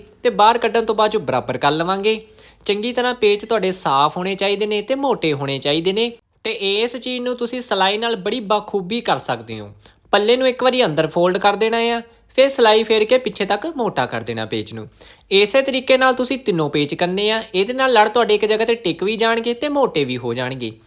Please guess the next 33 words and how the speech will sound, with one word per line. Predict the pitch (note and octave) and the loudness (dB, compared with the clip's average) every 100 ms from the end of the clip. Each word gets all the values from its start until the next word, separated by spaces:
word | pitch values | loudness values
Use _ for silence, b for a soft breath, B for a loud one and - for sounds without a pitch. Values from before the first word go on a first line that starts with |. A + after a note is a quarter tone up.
| _ - | _ -2
ਤੇ | A3+ | 0
ਜਿਵੇਂ | F3+ F3+ F#3 A3+ | 0 0 2 2
ਜਿਵੇਂ | B3 B3+ B3+ | 0 0 0
ਤੁਸੀਂ | B3+ B3 | 0 -2
ਇਹਨਾਂ | B3 C4 | -2 -2
ਚੀਜ਼ਾਂ | B3+ A#3 A3+ | -2 0 0
ਦੀ | A#3+ | 0
ਪ੍ਰੈਕਟਿਸ | A#3+ G#3 F3+ G#3 A#3+ | -2 -2 -2 -2 -4
ਕਰੋਗੇ | - G#3 F#3 F3 D#3+ - | -2 -2 -2 -4 -6 -4
ਤਾਂ | B3 | -4
ਤੁਹਾਨੂੰ | A#3+ A3+ G3 G#3+ | 2 2 2 -2
ਵੀ | B3 | -2
ਇਹ | F#3+ G#3 | 0 2
ਚੀਜ਼ਾਂ | A3+ G3 A#3 F4 - | 2 0 -2 -4 -2
ਆਸਾਨ | F#3 - E3+ D#3 | -2 0 0 2
ਲੱਗਣਗੀਆਂ। | D3 B2 C#3+ C3 A2 G2+ G2+ b b b b - | 0 -2 -4 -6 -10 -14 -16 b b b b -4
ਹੁਣ | C4 C4+ | 0 2
ਅਸੀਂ | C4 C#4 | 2 0
ਇਹਦੇ | - F#3 A3+ C#4+ | 0 4 4 4
ਵਿੱਚ | C#4 C4 | 0 0
ਵੀ | C4+ | 0
ਦੇਖੋ | A#3 A3+ B3+ B3 | 4 4 4 2
ਸਾਰੇ | B3 - G3+ B3 | 2 4 4 4
ਪੱਲੇ | A#3+ A#3 | 2 2
ਬਰਾਬਰ | F#3+ D#3+ C3+ D3 | 4 2 2 0
ਕਰ | E3+ F#3 | 2 2
ਰਹੇ | G#3+ | 0
ਹਾਂ | A3 | -2
ਤੇ | G#3+ C4 | -4 -6
ਸਾਰੇ | - A#3 B3+ C#4 C#4 | -4 0 2 2 2
ਪੱਲਿਆਂ | C4+ A3 G#3+ G#3+ | 0 0 0 2
ਦੇ | G#3+ | 0
ਵਿਚਲਾ | F3+ G#3 | 0 0